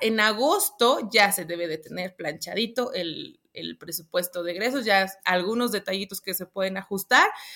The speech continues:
incluso pues tendría varias anécdotas que hasta una noche antes hemos hecho cambios en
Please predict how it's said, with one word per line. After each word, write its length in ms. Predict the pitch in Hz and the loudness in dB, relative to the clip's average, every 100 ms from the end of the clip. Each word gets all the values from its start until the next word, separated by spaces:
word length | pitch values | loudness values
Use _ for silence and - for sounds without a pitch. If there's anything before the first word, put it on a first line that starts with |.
| - | -14
incluso 640 | - 202 - 220 220 233 226 | -6 -6 2 2 4 2 2
pues 180 | 196 190 | -2 -2
tendría 260 | 196 202 | 2 4
varias 300 | 202 202 208 | 6 4 2
anécdotas 600 | 190 185 196 196 196 190 | 0 0 0 -2 -4 -6
que 80 | - | -6
hasta 260 | 170 - 175 | -8 -2 -2
una 300 | 180 190 180 | 0 -2 -2
noche 340 | 175 165 185 | -4 -8 -4
antes 340 | 170 180 170 170 | -4 -4 -8 -6
hemos 280 | 160 160 - | -6 -8 -10
hecho 220 | - - | -14 -8
cambios 440 | 160 156 85 - _ _ - | -8 -6 -10 -14 _ _ -4
en 220 | 170 156 | -4 -4